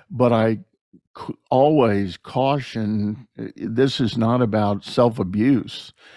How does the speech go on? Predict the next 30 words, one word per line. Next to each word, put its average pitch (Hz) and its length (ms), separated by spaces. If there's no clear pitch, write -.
This 120 160
is 107 160
not 117 200
about 104 320
becoming 110 540
overly 104 720
critical 147 640
of 98 140
yourself, 104 920
but 110 240
being, 120 440
uh, - 240
objective 117 920
about 113 640
the 113 140
substance 123 720
of 107 120
what 110 280
may 110 320
or 107 120
may 101 180
not 107 320
have 95 200
happened 107 720
and 107 580
making 117 380
a 104 60
mental 113 400
note 117 520
about 104 540